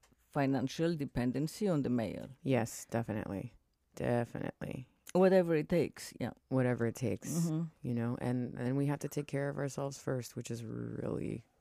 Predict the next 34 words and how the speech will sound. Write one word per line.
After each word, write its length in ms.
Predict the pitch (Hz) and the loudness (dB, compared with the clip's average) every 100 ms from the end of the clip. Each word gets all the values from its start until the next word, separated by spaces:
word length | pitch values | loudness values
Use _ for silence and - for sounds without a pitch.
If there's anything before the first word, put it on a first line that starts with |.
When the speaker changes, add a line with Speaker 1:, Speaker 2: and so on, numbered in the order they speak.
| - | -10
Speaker 2:
a 60 | |
very 500 | 127 - - - - - - - - - | -6 -4 -4 -4 -8 -10 -18 -20 -18 -4
Speaker 1:
Yeah. 380 | 269 269 247 233 | 0 2 2 2
Speaker 2:
interesting 760 | 139 135 135 - - 135 127 135 _ - | 2 0 -6 -6 -6 -6 -8 -10 _ -10
challenge. 320 | 139 131 127 | -4 -2 -2
Speaker 1:
It's 60 | 214 | 0
hard, 340 | 247 202 196 | 2 0 -2
yeah, 360 | - 240 254 208 196 | -4 0 0 0 -6
'cause 180 | - 208 | -10 -8
it's 180 | 233 - | -8 -2
so 120 | 226 | 0
much 240 | 214 - | 0 -4
e-, 80 | - - _ | -12 -14 _
easier 480 | 185 196 190 170 175 - | -8 -6 -2 -2 -2 -6
to, 180 | - - _ - | -10 -10 _ -6
you 80 | |
know, 120 | 175 156 143 _ _ _ _ _ _ _ _ - | -6 -6 -12 _ _ _ _ _ _ _ _ -14
go 120 | - | -4
on 80 | 185 | -2
a 60 | 185 | -2
date. 340 | 175 175 185 - - - - - | 0 0 0 -6 -20 -20 -14 0
Speaker 2:
Mm, 160 | 190 175 | 2 6
yeah. 200 | 220 190 - | 8 6 4
Speaker 1:
<laughs> 360 | _ - - | _ -14 2
You 160 | 220 226 | 8 10
know, 520 | 240 262 208 - 277 - - | 12 12 12 12 12 12 12
<laughs> 180 | - - | 12 12
have 120 | 254 | 12
a 100 | 277 | 12
quickie 560 | 523 349 254 330 285 330 | 12 12 12 12 12 10
Speaker 2:
<laughs> 40 | - | 10
Yeah. 260 | 311 254 | 12 12
Speaker 1:
and 100 | 269 | 12
not 120 | 269 | 12